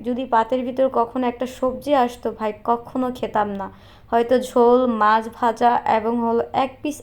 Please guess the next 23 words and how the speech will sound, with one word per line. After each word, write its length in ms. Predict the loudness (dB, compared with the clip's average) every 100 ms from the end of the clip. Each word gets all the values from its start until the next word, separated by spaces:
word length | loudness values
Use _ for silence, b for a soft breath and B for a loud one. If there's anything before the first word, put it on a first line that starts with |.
| 0
আলু 260 | 0 0
খেতাম। 360 | -2 -2 0 -2 -4 B B
আর 120 | 0 2
এখন 320 | 2 0 0
নিজের 340 | 2 2 2
সংসার 520 | 0 0 -2 0 -2 -4
করে 320 | -2 -2 -2
কোথায় 420 | -4 -6 0 -2 0
কচুর 280 | -4 0 0
লতি, 360 | 0 -2 -6
কোথায় 420 | -4 -6 -2 -2 -2
কচু, 360 | 0 -2 0 -2
কোথায় 400 | -2 -4 -2 -4
শাকসবজি, 600 | -2 -4 -4 -6 -6 -6
সব 360 | -4 0 2 2 -2
খেতে 260 | -10 -8 -6
হয়। 240 | -4 -6 B B B
এটাই 300 | -4 2 2
বলে 280 | 4 2 2
যে 160 | 0 -2
নিজের 320 | -2 0 0
উপর 220 | 0 -2
যখন 300 | -2 -4 -4